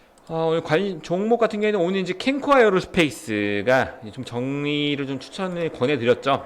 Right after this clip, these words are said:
그래서 오늘 이제 하락을 하고 정리를 했었는데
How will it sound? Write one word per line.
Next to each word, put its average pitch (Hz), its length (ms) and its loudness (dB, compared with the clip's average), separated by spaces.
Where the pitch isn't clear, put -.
그래서 113 400 0
오늘 123 400 0
이제 113 120 -4
하락을 160 380 4
하고 147 120 0
정리를 110 260 -6
했었는데 135 640 -4